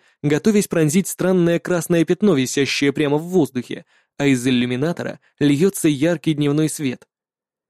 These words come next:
Я со стоном прикрыл глаза ладонями, осторожно разминая их, чтобы активизировать кровообращение.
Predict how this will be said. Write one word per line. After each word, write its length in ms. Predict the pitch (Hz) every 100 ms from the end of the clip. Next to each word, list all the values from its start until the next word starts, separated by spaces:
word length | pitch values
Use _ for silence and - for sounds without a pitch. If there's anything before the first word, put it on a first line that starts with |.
| _
Я 220 | 147 156 196
со 120 | 196
стоном 400 | - 208 202 185
прикрыл 360 | 180 - 196
глаза 320 | 175 170 170 185
ладонями, 580 | 190 196 160 123 113 - _ -
осторожно 560 | 143 - 135 131 135
разминая 480 | 139 151 175 160 123
их, 340 | 107 120 - _ _
чтобы 280 | - 226 214
активизировать 600 | - 156 143 147 147 147
кровообращение. 920 | 156 135 135 147 147 - 123 - -